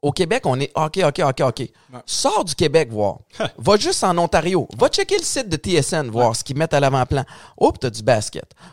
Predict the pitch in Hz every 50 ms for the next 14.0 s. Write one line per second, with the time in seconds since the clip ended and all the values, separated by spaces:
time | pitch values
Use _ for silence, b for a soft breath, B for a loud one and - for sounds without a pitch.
0 | B - - 349 - - 151 127 113 - - 202 190 180 165 156 135 - - -
1 | 135 117 113 104 - - 185 180 175 156 135 135 151 143 135 - 139 120 113 98
2 | 120 - 151 143 131 269 294 196 185 - - 202 156 165 160 185 - B B B
3 | B B - 147 156 - - 370 370 190 143 - _ - 254 262 151 - 170 190
4 | B B B B B _ _ _ _ - 180 240 285 254 208 - - 165 151 180
5 | 240 277 202 110 - _ _ _ _ _ - - - 135 127 - 190 175 165 151
6 | - - _ _ - 110 123 - 165 139 143 143 - 285 294 214 - - 220 226
7 | - 151 139 131 135 139 143 - - 190 170 156 143 151 160 175 185 180 156 131
8 | 110 127 131 127 123 123 123 120 120 123 117 110 98 67 55 80 - 202 196 214
9 | 170 143 127 127 120 113 117 107 101 101 101 101 85 80 - - _ _ _ _
10 | _ _ - 120 - - 170 151 127 151 170 - - 131 - - 139 127 - -
11 | 143 131 135 151 139 - - 135 127 160 165 156 - 135 135 123 120 123 135 131
12 | - - 135 135 151 180 - B B B 104 110 - - 156 156 151 135 - 180
13 | 190 - - 120 127 120 117 123 123 - - - 160 160 147 - 156 139 143 156